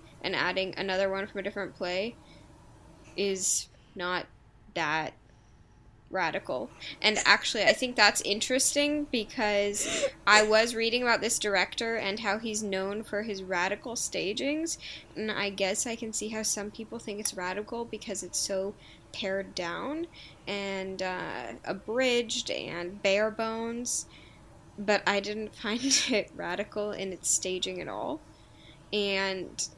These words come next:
not to launch, uh, directly into sort of a diatribe, but to do just that, I guess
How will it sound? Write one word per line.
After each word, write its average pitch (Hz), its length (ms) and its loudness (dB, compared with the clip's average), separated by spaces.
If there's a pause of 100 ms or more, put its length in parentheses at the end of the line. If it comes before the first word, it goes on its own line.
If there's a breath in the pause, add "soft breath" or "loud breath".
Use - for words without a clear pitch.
(120)
not 196 260 0
to 190 340 0 (100)
launch, 185 680 -2
uh, 170 360 -4 (580 soft breath)
directly 190 500 -2
into 190 120 -4
sort 190 200 -2
of 180 60 -8
a 180 60 -8
diatribe, 180 560 -4
but 170 160 -4 (320)
to - 120 -2
do 208 240 -4 (220)
just 202 340 0
that, 190 340 0 (460 loud breath)
I 196 160 4
guess 202 400 2